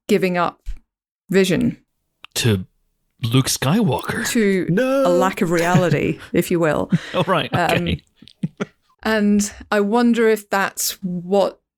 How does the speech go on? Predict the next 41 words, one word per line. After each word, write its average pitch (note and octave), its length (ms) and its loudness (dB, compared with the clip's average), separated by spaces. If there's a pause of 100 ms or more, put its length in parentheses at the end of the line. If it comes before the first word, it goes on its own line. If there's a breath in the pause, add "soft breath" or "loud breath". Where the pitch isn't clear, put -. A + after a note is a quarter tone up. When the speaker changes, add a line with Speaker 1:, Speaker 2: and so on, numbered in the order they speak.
(140)
Speaker 1:
I G#3 40 0
mean, G#3 120 2
that G3+ 160 0
would G3 120 0
then F#3 220 0
also F3+ 300 0
not F3 320 -2
be F3+ 100 0
good F3+ 240 0
for F3+ 140 -2
her E3+ 160 -4
mental E3+ 360 -2
health, E3 420 -2 (120)
presumably, D#3+ 680 0
and D#3 200 -2
might D#3+ 240 0
also D#3+ 640 0
send D3+ 300 -2
her E3+ 100 -2
on D#3+ 100 0
a D#3 40 0
dark D3+ 200 0
Speaker 2:
Hmm. F#3+ 80 -6
Speaker 1:
path. D3+ 400 -2 (420 loud breath)
Not - 240 0
to - 280 0 (100)
talk E3+ 180 -2
about - 140 0
Luke - 140 0
Skywalker F3 480 -2
again F3 260 0
too F3 140 -2
much. E3+ 220 -4 (120)
Speaker 2:
And - 120 -2
once C3 220 0
you C#3+ 60 2
start C#3+ 280 -2
down D#3+ 200 0
that C#3+ 140 0
dark G2+ 220 0
path, G#2+ 380 0